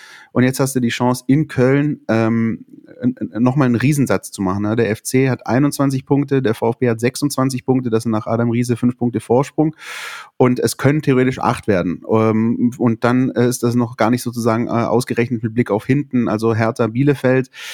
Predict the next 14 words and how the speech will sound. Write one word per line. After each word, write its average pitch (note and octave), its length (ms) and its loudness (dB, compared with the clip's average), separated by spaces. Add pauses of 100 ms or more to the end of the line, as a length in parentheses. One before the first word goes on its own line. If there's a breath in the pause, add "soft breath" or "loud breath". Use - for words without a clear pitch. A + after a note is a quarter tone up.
(260 loud breath)
Ähm, B2+ 480 2
aber C#3+ 500 0
eingedenk D3 480 2
der A#2 140 0
Tatsache, G#2+ 600 -2
dass G#2 200 -4
man A#2+ 140 0
eben A#2 240 0
sieht, - 480 -2
dass G2+ 120 -6
auch G#2+ 120 -2
die B2 80 -2
Mannschaften A#2+ 420 -2
hinten C#3+ 320 -2